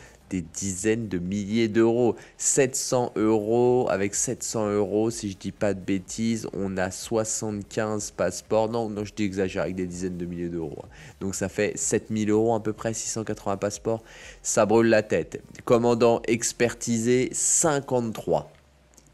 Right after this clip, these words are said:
C'est pas mal. Il les a pas tous, mais c'est pas mal.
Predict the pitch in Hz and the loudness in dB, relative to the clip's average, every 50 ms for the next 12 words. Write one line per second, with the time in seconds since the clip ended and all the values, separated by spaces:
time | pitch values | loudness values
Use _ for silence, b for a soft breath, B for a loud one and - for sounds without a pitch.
0 | _ _ - - - 107 98 - 113 110 104 95 85 80 - - 101 101 95 98 | _ _ -16 -4 -4 -2 4 4 4 6 6 2 2 0 -4 -4 -4 -2 0 -2
1 | 95 92 92 90 - 120 123 123 - - 131 156 170 - - - - 98 107 113 | 0 0 -2 0 2 0 -2 -2 -2 -4 -4 -4 -4 -6 -8 -8 -8 -8 -4 -2
2 | 120 135 147 160 - - - - - - 110 110 127 - - - - - 120 104 | -2 -2 -2 -4 -6 -8 -10 -10 -2 0 0 0 0 -2 -6 -8 -2 0 2 2
3 | 90 76 - - - | 2 -2 -6 -8 -8